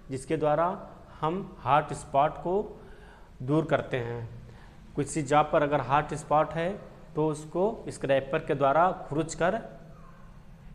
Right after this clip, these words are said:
scraping करके उसको दूर कर देते हैं। अधिक-, अधिकतर क्या होता है, जॉब को filing कर देते हैं, grinding कर देते हैं, तब भी जॉब accuracy में नहीं बन पाती है। तो उस accuracy को और अधिक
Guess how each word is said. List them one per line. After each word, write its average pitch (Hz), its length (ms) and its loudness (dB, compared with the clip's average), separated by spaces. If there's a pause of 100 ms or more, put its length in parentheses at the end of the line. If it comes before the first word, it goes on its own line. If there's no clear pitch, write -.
scraping 139 520 0
करके 151 260 -4
उसको 180 240 -2
दूर 147 300 -2
कर 120 160 -6
देते 120 320 -4
हैं। 113 460 -10 (720)
अधिक-, 135 500 -6 (220)
अधिकतर 143 400 2
क्या 165 180 4
होता 160 200 4
है, 165 140 0
जॉब 151 240 6
को 160 80 -4
filing 151 420 0
कर 160 140 4
देते 160 320 0
हैं, 165 360 -4 (220)
grinding 139 600 2
कर 156 120 2
देते 156 280 -2
हैं, 160 380 -4 (320)
तब 151 60 2
भी 143 220 0
जॉब 147 440 2
accuracy 147 520 0
में 185 160 2
नहीं 147 240 0
बन 139 160 0
पाती 127 320 -2
है। 120 220 -4 (1040)
तो 175 400 2 (520)
उस 196 180 6
accuracy 165 680 2
को 190 140 4
और 156 280 4
अधिक 165 260 2